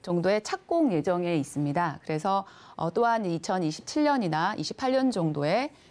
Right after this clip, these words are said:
개통이 될 것으로 예상을 하고 있습니다. 이렇듯 그 서남권에는 그 교통이 사-, 서로 맞물리면서 어떤 대형 개발 호재와 그리고 교통과 주는 효과, 파급 여부가 상당히 클 것으로 예상을 하고 있는 그런 지역이죠.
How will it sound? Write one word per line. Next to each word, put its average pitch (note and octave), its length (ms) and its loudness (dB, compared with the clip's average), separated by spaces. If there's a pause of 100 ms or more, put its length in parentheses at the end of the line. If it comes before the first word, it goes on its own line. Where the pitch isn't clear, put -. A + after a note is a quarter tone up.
개통이 F3 380 0
될 D3+ 200 -2
것으로 D3+ 320 -2
예상을 D3+ 320 0
하고 A#3+ 240 2
있습니다. C#3 480 -2 (400)
이렇듯 B3 460 2
그 G#3 160 2
서남권에는 C#4+ 1000 2 (340)
그 E3+ 220 -2
교통이 B3+ 440 0
사-, B3+ 220 -6
서로 E4 280 0
맞물리면서 F#3+ 1080 0
어떤 F3 240 -4
대형 E3+ 460 0
개발 D#3+ 260 -4
호재와 G3 540 -2
그리고 D#3 200 -4
교통과 F3+ 760 -2
주는 E3 260 -4
효과, G3 380 -4 (320)
파급 D#4 280 -2
여부가 F3 220 -2
상당히 C#4 480 2
클 D#4 220 -4
것으로 C#4 480 0
예상을 E3 400 0
하고 C4 260 2
있는 E3+ 260 2
그런 D3 280 -2
지역이죠. F#3 600 0